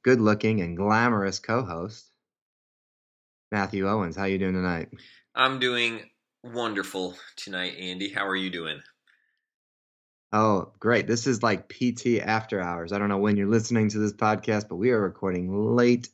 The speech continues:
Speaker 1: at night. So things might get a little bit slap happy here. Our episode for tonight is our December discussion question. Our December discu-, discussion question was P T discharge.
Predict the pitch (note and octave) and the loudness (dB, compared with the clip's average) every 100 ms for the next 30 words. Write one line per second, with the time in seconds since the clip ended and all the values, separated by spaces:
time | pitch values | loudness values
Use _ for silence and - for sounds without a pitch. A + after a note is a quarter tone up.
0 | - G#2 G2+ G2+ - F#2 G2 F2 D#2+ - | -2 0 0 -2 -4 0 2 0 -4 -14
1 | _ _ _ - F#2 A2 B2 A#2 B2+ B2 | _ _ _ -8 0 4 4 6 4 4
2 | A2+ C3+ A#2 - - G2 F#2+ F#2+ - F#2 | 2 2 4 0 -4 0 2 0 0 0
3 | E2+ F2+ E2 E2 D#2+ E2 D2 _ _ - | 0 -4 -6 -6 -6 -8 -10 _ _ -16
4 | - - - - - - _ _ _ - | -14 -16 -20 -18 -18 -20 _ _ _ 0
5 | C3 D3+ D3 B2+ D3 B2 C3 A#2+ C3+ A#2 | 4 4 2 0 0 0 0 2 2 0
6 | - - - - - A2 G2 - G2+ G2+ | -4 -14 -20 -20 -6 -4 -4 -6 -6 -2
7 | G2 F#2+ F#2+ F2+ _ _ _ _ - G2 | 0 2 0 -2 _ _ _ _ -6 -4
8 | - A#2 C#3 C3+ E2 G#2 C3+ _ _ _ | 0 2 2 0 -2 -4 -6 _ _ _
9 | _ F2+ - G2 F2 F2+ E2+ - E2+ - | _ -10 -4 -4 -4 -8 -10 -8 -8 -4
10 | B2+ D#3+ D#3 _ _ - - - G#2+ G2 | -4 -4 -8 _ _ -20 -12 -2 0 2
11 | C#3 D#3+ B2 A2 - G#2 G2 - G2 - | 2 4 2 0 0 0 0 -6 -6 -2
12 | G2+ G2+ F#2 G2 - A#2+ G#2+ G#2 G#2 - | -2 -4 -4 -6 -4 -2 2 2 0 -2
13 | D3+ - D#3 A2 D3 - D3+ A2+ E2 - | -4 2 0 2 2 4 4 4 0 -8